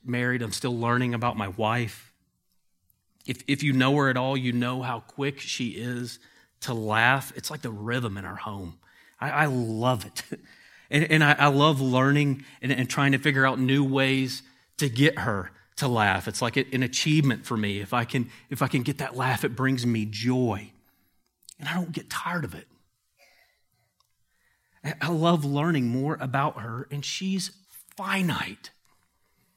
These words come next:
In the ages to come, we will, we will continue to actively learn and grow about an infinite God. We will learn more and more about him. We will learn and grow in all sorts of ways.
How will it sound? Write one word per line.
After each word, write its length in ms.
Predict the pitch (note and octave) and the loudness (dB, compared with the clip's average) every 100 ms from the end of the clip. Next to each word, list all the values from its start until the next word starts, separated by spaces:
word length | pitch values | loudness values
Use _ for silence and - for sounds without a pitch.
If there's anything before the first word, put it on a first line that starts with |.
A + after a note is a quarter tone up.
| _ _ _ _ _ - | _ _ _ _ _ 0
In 100 | E3 | 4
the 120 | F3+ | 6
ages 360 | F#3+ F#3+ F#3 - | 8 6 4 2
to 80 | |
come, 360 | F3 G3+ G3 F3+ | 2 4 6 6
we 140 | D#3+ | 6
will, 260 | F3 E3+ E3 - _ | 6 4 2 -6 _
we 100 | - | 6
will 120 | G3 F#3 | 6 8
continue 540 | F3+ F3 A3 A3 E3+ | 4 4 6 8 8
to 200 | D3 D3 | 6 4
actively 680 | F3 F#3+ G3 E3+ F3+ F3+ F3 - | 4 4 0 2 4 2 0 -10
learn 540 | E3 D#3 E3 F3+ D3+ B2 | -4 2 4 6 6 2
and 220 | C3+ C#3+ | 0 -2
grow 480 | D3+ E3+ F3 B2+ B2 | 0 2 2 0 -2
about 280 | C#3+ D3+ E3 | -2 0 2
an 180 | E3+ - | 0 2
infinite 560 | G3+ G#3+ G3+ A2+ A#2+ - _ _ _ | 2 2 2 -2 -2 -10 _ _ _
God. 340 | D#3+ G#3 G#3 C#3+ | 0 2 2 2
We 80 | D#3 | 0
will 160 | D#3+ | -2
learn 360 | F3 F#3+ F3+ C#3+ - | -2 -4 -4 -6 -10
more 380 | - F#3 G3 G3 | 0 2 2 0
and 180 | D3 D3+ | -2 -2
more 300 | D#3+ F#3 F3 | -2 -2 -4
about 420 | C3+ B2 D#3+ F#3 | -6 -4 -2 -2
him. 320 | A2+ G#2 F#2+ F2+ _ _ _ _ _ _ _ _ - | -6 -8 -8 -12 _ _ _ _ _ _ _ _ 0
We 120 | F3+ | 2
will 180 | E3+ E3 | 4 4
learn 300 | F#3 G3+ F#3 | 4 6 6
and 120 | C#3 | 4
grow 500 | D3+ F3 G3+ A#2+ A2+ - | 2 4 4 2 -2 -6
in 140 | D3+ D#3+ | -4 -2
all 260 | - F3 F#3+ | -2 0 0
sorts 460 | - - B3 G#3+ C3+ | 0 0 -2 -2 -4
of 80 | |
ways. 480 | A2 G2 F2 D#2+ - | -4 -8 -8 -10 -14